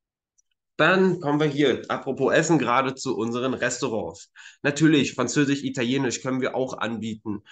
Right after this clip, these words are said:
Mein persönlicher Favorit ist natürlich rechts das Chef's Plate. Das Chef's Plate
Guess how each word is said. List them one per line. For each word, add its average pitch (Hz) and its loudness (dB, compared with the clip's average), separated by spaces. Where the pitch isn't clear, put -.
Mein 143 2
persönlicher 139 2
Favorit 120 -6
ist 107 -8
natürlich 120 -6
rechts 123 -4
das 110 -2
Chef's - -6
Plate. 95 -8
Das 117 -2
Chef's 156 -4
Plate 92 -6